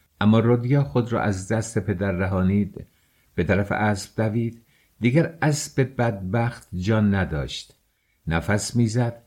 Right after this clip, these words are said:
و پس از لحظه ای توقف شروع به کشیدن گاری کرد. چیزی نمانده بود که به زمین بیفتد. میکولکا فریاد زد:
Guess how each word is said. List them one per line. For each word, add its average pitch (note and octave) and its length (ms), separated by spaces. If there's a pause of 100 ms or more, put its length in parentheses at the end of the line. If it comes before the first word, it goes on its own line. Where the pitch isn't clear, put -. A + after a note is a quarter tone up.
(300)
و E2+ 80
پس - 300
از G#2 240
لحظه G#2 460
ای A2 220
توقف G#2 840 (260)
شروع - 480
به A#2+ 100
کشیدن G2+ 600
گاری E2 340
کرد. B1 480 (540)
چیزی G#3 360
نمانده C#3 380
بود A2+ 140
که G#2+ 120
به G#2 100
زمین G2+ 420
بیفتد. C#2 600 (280)
میکولکا A2+ 680
فریاد A2+ 460
زد: A#2+ 400